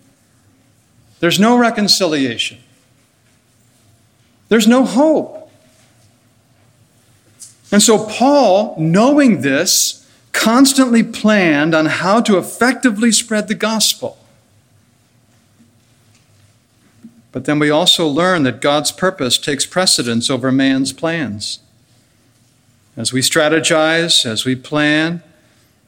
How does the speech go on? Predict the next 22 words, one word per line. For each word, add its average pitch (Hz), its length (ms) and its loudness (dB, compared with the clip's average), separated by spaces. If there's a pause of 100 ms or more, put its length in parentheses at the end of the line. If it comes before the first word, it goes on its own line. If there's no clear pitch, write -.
(220)
we 127 80 0
recognize 151 840 0
that 123 100 0
oftentimes 151 720 -2
a 165 60 -8
change 170 520 -2
will 135 60 -2
be 123 140 -2
necessary 127 840 -2
because 131 320 -6
God 151 360 0
accomplishes 147 840 -4
his 139 160 -8
purpose 123 580 -4
and 127 140 -4
he 135 80 -2
uses 143 520 0
free 180 360 0
agents 165 480 0
to 156 100 -10
do 147 240 -2
it. 107 220 -10